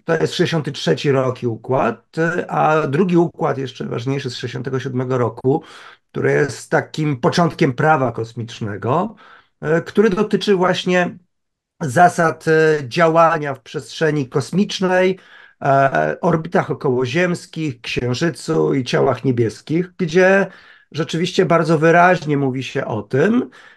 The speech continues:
iż, e, nie mniej, nie więcej, tylko w artykule bodajże czwartym, że państwa, strony tego całego układu,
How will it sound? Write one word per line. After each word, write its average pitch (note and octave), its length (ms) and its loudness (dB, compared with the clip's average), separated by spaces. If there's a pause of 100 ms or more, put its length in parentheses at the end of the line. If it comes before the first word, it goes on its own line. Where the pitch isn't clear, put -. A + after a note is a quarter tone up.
iż, G3 400 0
e, F3+ 600 4 (160)
nie F3 240 -2
mniej, F#3+ 240 2
nie F3 100 2
więcej, F3+ 280 0
tylko D3 180 -6
w C#3 40 -6
artykule D3 440 -2
bodajże C3+ 320 0
czwartym, C#3+ 840 2 (500)
że D3 200 -4
państwa, E3+ 1300 2 (360)
strony E3+ 560 2
tego B2+ 320 -2
całego C#3 440 0
układu, C#3 760 2